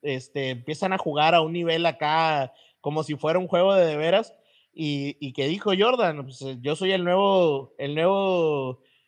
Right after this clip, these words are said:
chico fuerte del, del, del vecindario, ¿no? Y se me afigura así Verstappen, ¿no? Que no deja nada, güey, o sea,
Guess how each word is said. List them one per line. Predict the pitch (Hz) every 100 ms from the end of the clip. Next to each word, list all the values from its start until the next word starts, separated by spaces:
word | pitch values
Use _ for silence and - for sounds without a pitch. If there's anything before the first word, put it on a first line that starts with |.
| _
chico | - 180 160 196
fuerte | 175 185 180 208
del, | 196 160 147 -
del, | 147 143 143 135 131 127 -
del | 143 143
vecindario, | 143 156 147 135 165 190 156
¿no? | 127 151 233
Y | 196 156
se | -
me | 175
afigura | 170 175 170 233
así | 247 233
Verstappen, | 240 214 - 214 226 175
¿no? | 151 190
Que | - 151
no | 165
deja | 175 220 233 247
nada, | 214 254 285
güey, | 285 156 113
o | 131
sea, | 160 151 143 139 135